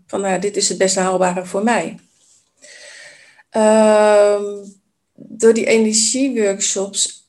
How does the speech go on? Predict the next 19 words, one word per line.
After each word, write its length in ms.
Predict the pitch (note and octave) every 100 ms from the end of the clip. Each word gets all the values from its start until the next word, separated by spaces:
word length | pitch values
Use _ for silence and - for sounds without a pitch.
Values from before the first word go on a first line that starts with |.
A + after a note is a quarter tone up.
| G#3
maar 180 | G#3 G#3+
ook 260 | A#3 A3+
door, 500 | A3 G#3 G3+ G3+ - _ _ -
eh, 720 | - G3+ G3 G3 F#3+ F#3+ F#3 F#3+ F#3+ _ _ _ _ _ _ _ _
door 180 | - A3
de 60 | -
ontwikkeling 440 | G#3+ A#3+ A#3+ A3
van 140 | A3
mijn 120 | G3+ G3+
dochter 340 | A#3+ - -
en 220 | G#3 G3+
te 120 | G3
zien 280 | - G#3+ G#3
wat 180 | G3+ G3
zij 260 | - G#3 G3+
meekrijgt 600 | G#3 A#3+ A#3 F#3+ F#3 -
van 360 | F#3+ F#3+ F#3+
onze 320 | - G#3+ G#3 G3
relatiedynamiek, 1120 | F#3+ G#3 C4 B3+ G#3 G3 G3 F3+ F#3+ -